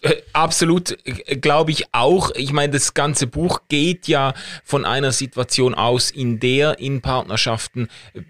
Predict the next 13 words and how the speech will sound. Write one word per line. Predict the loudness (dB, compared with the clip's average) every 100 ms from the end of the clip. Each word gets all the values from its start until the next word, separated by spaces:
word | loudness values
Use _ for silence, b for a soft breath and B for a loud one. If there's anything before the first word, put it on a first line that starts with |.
| _ _ -20 _ -8
ähm, | -4 -4
Bedürfnisse | -4 -2 0 0 -2 -2 0 0
eben | 0 -2 -2 -4
nicht | -4 -2 0 -2 -6 -8 -10 b b b b _ _ _
gestillt | -2 0 2 0 0 2 2
oder | 2 2
nicht | 0 -2 -4
vollumfänglich | -2 2 2 0 -2 0 -2 -4
gestillt | -2 -2 0 -2 -2 -6 -12
werden | -2 2 2 0 -2 -4 B -8
und | -6
versucht | -2 0 0 0 -2 -2
dann, | -2 0 -2